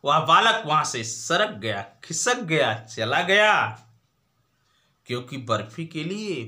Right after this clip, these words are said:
पानी में मुंह आ रहा था। क्यों भाई? चलिए आगे। पानी में मुंह नहीं, मुंह में पानी आ रहा था।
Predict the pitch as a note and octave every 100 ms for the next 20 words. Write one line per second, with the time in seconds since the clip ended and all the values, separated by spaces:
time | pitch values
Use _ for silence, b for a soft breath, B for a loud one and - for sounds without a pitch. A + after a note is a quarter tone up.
0 | A#2 A#2+ C3+ F#3 F#3+ F#3+ G#3+ A#3 G#3 C#3+
1 | A2+ F#2+ - F#2+ - _ _ _ D3 E3
2 | C#3 G2 G#2+ _ _ _ _ _ _ _
3 | _ _ _ _ _ G#2 E2 D#2 D2+ -
4 | _ _ _ _ _ _ _ _ _ _
5 | _ _ _ _ - D#3 F#3+ F3 E3 D#3+
6 | D3+ C#3 D3 A#2+ G#2+ B2 A#2+ A2+ G2+ F#2+
7 | F2 E2 E2 E2 G2 -